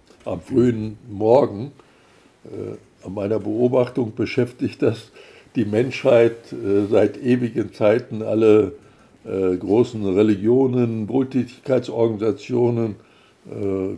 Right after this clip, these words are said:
kümmern sich darum, wie sie, äh, anderen Menschen helfen. Und außerdem möchte ich darauf hinweisen, äh, dass, äh, die Frage nicht lauten,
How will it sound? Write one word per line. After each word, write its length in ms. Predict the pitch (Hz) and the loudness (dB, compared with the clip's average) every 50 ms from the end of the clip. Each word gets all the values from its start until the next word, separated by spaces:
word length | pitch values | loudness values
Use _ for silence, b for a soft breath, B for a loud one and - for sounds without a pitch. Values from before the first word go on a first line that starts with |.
| - - | -10 -2
kümmern 380 | - 143 147 147 131 113 107 101 | -2 0 0 2 0 0 -2 -2
sich 240 | 104 104 - - | -4 -6 -6 -2
darum, 580 | - - 98 101 92 87 110 120 127 123 113 101 | 2 4 4 4 4 4 2 2 2 2 -2 -4
wie 140 | 107 110 101 | -4 -4 -4
sie, 440 | 92 101 110 104 101 104 101 98 98 | -2 -2 2 4 4 4 4 4 2
äh, 360 | 101 - - 98 90 87 95 | 0 -4 -6 -6 -6 -6 -4
anderen 400 | 107 107 110 120 113 104 110 110 | -4 -2 -2 0 0 -2 -2 -2
Menschen 360 | 107 110 110 113 - - - | -4 -4 -4 -4 -8 -6 0
helfen. 260 | 85 92 120 123 113 B B B B _ | 2 2 2 2 0 B B B B _
Und 80 | - - | -4 2
außerdem 400 | 123 151 165 160 160 143 139 135 | 4 4 4 6 6 6 6 4
möchte 220 | 160 156 - 160 | 4 0 0 -2
ich 60 | 131 | -4
darauf 280 | - 127 127 127 117 - | 0 4 4 4 4 2
hinweisen, 720 | 143 170 170 151 117 98 104 120 120 110 - 147 151 151 151 b b b b b b b b _ - - - | -2 -2 -2 0 2 2 4 2 2 0 -2 -6 -8 -8 -10 b b b b b b b b _ -20 -18 -12
äh, 220 | - 113 110 107 104 | -8 -4 -4 -4 -2
dass, 580 | 104 117 113 113 110 110 - - - - - | -2 0 0 0 0 -2 -6 -14 -20 -16 -6
äh, 460 | - 107 107 107 104 104 101 101 98 95 87 82 - _ _ _ b b b b b b b b b b _ | -2 0 2 4 4 4 4 4 2 2 -2 -6 -12 _ _ _ b b b b b b b b b b _
die 320 | - 131 123 113 104 107 101 | -16 -14 -14 -10 -8 -8 -8
Frage 420 | - - 113 101 120 127 127 123 | -6 -4 -2 0 2 2 2 0
nicht 260 | 113 120 120 117 - | 0 -2 -4 -4 -2
lauten, 680 | - 120 113 120 120 - 139 127 120 117 120 123 120 | 2 4 4 4 4 0 -4 -6 -6 -6 -8 -10 -12